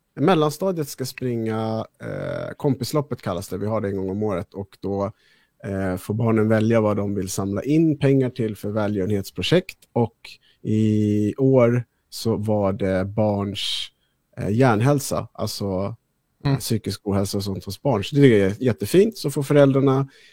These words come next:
Speaker 1: ehm, eh, skänka en slant per varv. Så jag ska stå och vara funktionär så här.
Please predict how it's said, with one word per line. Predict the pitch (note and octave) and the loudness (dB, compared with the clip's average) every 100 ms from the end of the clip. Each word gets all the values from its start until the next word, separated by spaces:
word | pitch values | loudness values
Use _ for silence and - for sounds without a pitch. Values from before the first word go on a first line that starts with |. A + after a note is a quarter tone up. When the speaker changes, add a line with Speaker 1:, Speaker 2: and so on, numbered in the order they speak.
| _ _ _ A#2 | _ _ _ 2
Speaker 1:
ehm, | A#2 A#2 A2+ A#2+ B2 _ _ _ _ _ _ _ _ - - G#2 | 4 6 4 2 -2 _ _ _ _ _ _ _ _ -10 -6 -6
eh, | F#2+ | 2
skänka | C3 A#2 G#2+ | 4 4 2
en | G2+ | 0
slant | A2 G#2+ G2+ - | 0 0 -2 -2
per | A2+ G#2 | 2 2
varv. | F#2+ G#2 A2+ D#2 F#2+ | 4 6 6 6 0
Så | - B2 | 0 0
jag | C3+ | 0
ska | E3 | -2
stå | - | 0
och | C#3+ | 2
vara | C#3+ | 2
funktionär | D3+ C#3 - D#3 E3 A3 | 0 -4 -2 0 0 0
så | - | -2
här. | E3 | 0